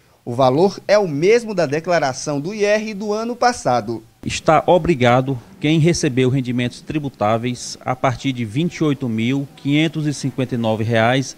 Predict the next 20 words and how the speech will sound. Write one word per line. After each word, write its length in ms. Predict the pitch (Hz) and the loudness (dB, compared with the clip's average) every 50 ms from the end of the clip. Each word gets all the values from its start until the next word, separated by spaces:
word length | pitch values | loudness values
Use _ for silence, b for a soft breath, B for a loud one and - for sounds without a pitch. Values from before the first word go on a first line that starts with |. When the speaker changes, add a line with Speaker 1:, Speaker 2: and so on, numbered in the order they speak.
| - - | -6 -4
Speaker 2:
e 160 | 160 185 190 | -2 -2 -2
setenta 520 | - - - 165 135 - - 120 104 113 | -4 -2 0 -2 0 0 -4 -6 -6 -6
centavos 880 | 113 - 143 135 127 - 120 117 123 139 143 151 165 - - - - B B B B B B B - | -4 -4 -4 -4 -2 0 0 2 2 0 0 -4 -6 -8 -10 -14 -16 B B B B B B B 2
ou 220 | 170 185 196 202 | 4 6 6 6
rendimentos 880 | 160 190 202 185 160 175 170 160 160 170 180 170 - 180 151 - - - | 6 6 4 4 4 4 4 4 6 4 4 2 0 -4 -6 -6 -8 -4
da 140 | 143 156 156 | 0 0 0
atividade 500 | 165 - 170 151 147 139 160 165 160 165 | 0 -2 -6 -8 -4 -2 0 0 0 -2
rural, 560 | 139 147 190 170 151 123 117 110 101 95 98 B B B B B B B | -2 0 2 4 4 4 4 2 0 -2 -6 B B B B B B B
cento 300 | - - - 147 143 - | -10 -4 -2 -2 -2 -2
e 40 | - | 0
quarenta 340 | 156 151 143 147 131 143 | 2 2 2 2 0 0
e 20 | 139 | 0
dois 260 | 127 131 123 110 117 | 2 2 2 2 2
mil 280 | 117 127 139 160 165 151 | 0 2 2 2 0 -2
setecentos 560 | - - - 151 139 - - 143 143 131 - | -4 -4 -2 -2 -2 -2 -4 -6 -6 -6 -6
e 20 | |
noventa 320 | 143 135 120 131 120 107 123 | -6 -6 -6 -6 -6 -6 -6
e 40 | 117 | -6
oito 120 | 117 117 | -6 -6
reais 460 | 120 123 123 131 139 147 135 - - | -6 -4 -2 0 0 -2 -2 -4 -10